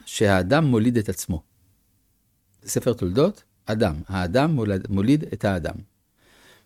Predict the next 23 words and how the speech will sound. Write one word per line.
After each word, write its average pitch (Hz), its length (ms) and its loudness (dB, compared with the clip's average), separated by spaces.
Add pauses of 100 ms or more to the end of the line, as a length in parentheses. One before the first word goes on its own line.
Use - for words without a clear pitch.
(120)
כן, 92 140 0 (160)
אז 101 200 -2
זה 131 480 4 (200)
אח-, - 200 -4
אחת - 220 -2
האפשרויות 131 380 0
להבין 107 260 0
את 85 80 0
זה. 85 140 -4
יש 160 220 0
כאלה 151 260 2
שאמרו 127 340 2
יותר 120 360 -2
על 104 80 0
דרך 113 320 -2
המוסר, 98 760 -2 (760)
שאתה 90 920 0
יכול 139 180 8
לדבר 110 260 6
דברים 98 320 2
גדולים, 98 500 6
"ואהבת - 260 -8
לרעך 78 280 -8